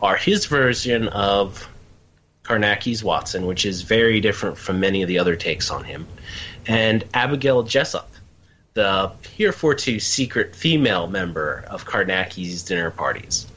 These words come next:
And they're a really enjoyable pair. This story in particular, however, deals with the occult undertones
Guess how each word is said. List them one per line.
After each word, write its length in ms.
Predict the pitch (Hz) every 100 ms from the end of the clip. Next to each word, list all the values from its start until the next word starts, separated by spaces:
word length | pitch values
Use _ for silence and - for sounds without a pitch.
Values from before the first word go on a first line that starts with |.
| - - - - - - - - -
And 160 | 143
they're 260 | 156 220 277
a 40 |
really 500 | 214 131 117 113 110
enjoyable 600 | 101 95 95 90 80 71
pair. 420 | - 110 78 - - - - - - - - - - _ _
This 200 | - 220
story 480 | - - 214 180 160
in 120 | 143
particular, 680 | 123 107 - 208 - 113 87
however, 560 | 82 92 85 82 85 85
deals 380 | 113 110 101 -
with 80 | 113
the 140 | 104
occult 420 | 98 - 143 135 -
undertones 960 | 123 123 117 - 98 87 85 85 -